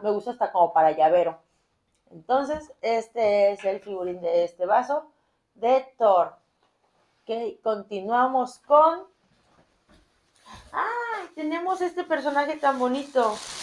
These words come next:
De la película de My Little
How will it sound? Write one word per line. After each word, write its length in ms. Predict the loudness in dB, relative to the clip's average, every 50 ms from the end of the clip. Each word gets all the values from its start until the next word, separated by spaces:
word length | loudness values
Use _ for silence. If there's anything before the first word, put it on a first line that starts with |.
| -14 -14 -14 -14 -14 -14 -14 -16 -18 -20 -20 -20 _ _ -20 -16 -14 -14 -12 -10 -10 -12 -12 -8 -4
De 800 | 0 2 4 4 4 4 2 2 2 2 2 0 0 -2 -4 -8 -12 -10 -4
la 160 | -2 -2 0
película 560 | 0 0 -2 -2 -4 -6 -4 0 4 4 6 6
de 260 | 6 4 2 0 -2
My 200 | -2 -2 0 0
Little 300 | 0 0 0 0 0